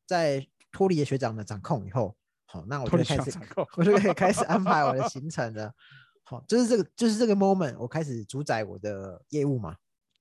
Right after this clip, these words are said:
Speaker 2: 对啊，通常开始放手之后，你就应该可以试着自己去安排自己一，一天的行程，说，哎，我打算从早上开始，然后到，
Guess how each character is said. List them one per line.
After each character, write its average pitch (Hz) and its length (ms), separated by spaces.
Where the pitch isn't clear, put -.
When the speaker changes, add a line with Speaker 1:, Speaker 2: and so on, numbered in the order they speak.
Speaker 2:
对 135 140
啊， 120 160
通 196 220
常 147 260
开 180 180
始 127 160
放 151 220
手 123 160
之 127 80
后， 143 180
你 117 140
就 160 200
应 165 180
该 165 140
可 143 160
以 110 320
试 - 280
着 139 140
自 147 140
己 135 80
去 156 240
安 147 180
排 113 160
自 135 140
己 117 160
一， 151 80
一 - 80
天 143 240
的 131 80
行 113 260
程， 104 200
说， 123 180
哎， 151 100
我 113 300
打 117 120
算 139 220
从 120 220
早 101 160
上 117 260
开 131 180
始， 101 240
然 104 140
后 120 80
到， 110 420